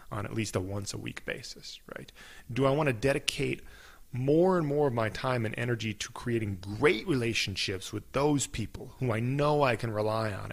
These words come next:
at all times? Or do I wanna dedicate more time and energy to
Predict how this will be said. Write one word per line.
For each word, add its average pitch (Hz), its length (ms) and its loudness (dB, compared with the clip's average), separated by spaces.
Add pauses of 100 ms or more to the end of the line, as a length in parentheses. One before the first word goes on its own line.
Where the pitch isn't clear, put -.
at 107 80 -4
all 127 340 2
times? - 540 -4 (540)
Or 214 520 4 (400)
do 123 100 4
I 117 60 6
wanna 120 300 0
dedicate 113 520 2
more 113 200 2
time 113 300 -2
and 107 80 2
energy 104 440 -2 (460)
to 104 280 2